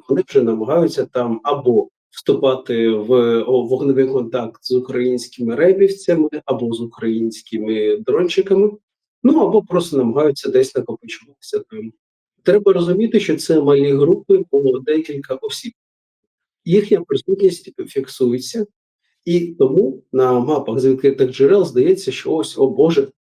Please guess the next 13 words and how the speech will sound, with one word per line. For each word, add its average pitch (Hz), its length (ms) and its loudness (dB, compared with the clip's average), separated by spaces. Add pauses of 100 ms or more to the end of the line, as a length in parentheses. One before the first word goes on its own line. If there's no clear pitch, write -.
(220)
росіяни 143 880 2
просунулися 139 880 0
там 127 300 0
на, 113 440 0
не 120 100 -8
знаю, 110 200 -8
скільки, 127 360 -10
останній 127 500 0
раз, 135 280 -4
м, 113 320 -6 (220)
лунало, 117 480 -2
здається, 117 400 -8
дванадцять 117 640 -4